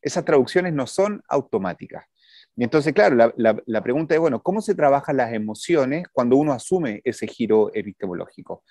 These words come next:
Me parece que parte de lo, de lo relevante que ha comunicado la Mayra y la, y la Paula es que, bueno, si hemos pensado históricamente que las emociones tienen que ver con algo muy personal,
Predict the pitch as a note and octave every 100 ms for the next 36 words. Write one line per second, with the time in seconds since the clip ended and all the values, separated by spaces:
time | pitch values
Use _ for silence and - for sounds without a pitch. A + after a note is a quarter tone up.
0 | _ _ _ - _ A2+ A2+ C#3 D#3+ F3+
1 | D#3 C#3+ A#2+ D#3 D#3 - E3 D3+ C#3+ G#2+
2 | A#2+ A#2 A#2 A2+ A#2+ E3+ F3+ B2+ B2+ B2
3 | B2 A#2 A2+ C3 C3 A#2+ A#2 D3+ E3 D3+
4 | C3 A#2+ - A2+ A#2+ E3 D#3+ D#3 F#3 -
5 | D3 G#3+ B3+ A2+ - - - - - -
6 | D3 D#3 G3+ G3 D3 C3 E3+ C#3 F3 E3+
7 | E3 E3+ E3 B2+ A#2+ B2 A#2+ - D#3+ C#3+
8 | D3 C#3 - C3+ C#3+ B2+ B2+ A#2+ B2 D3
9 | D3 D3+ - G3+ F3+ A2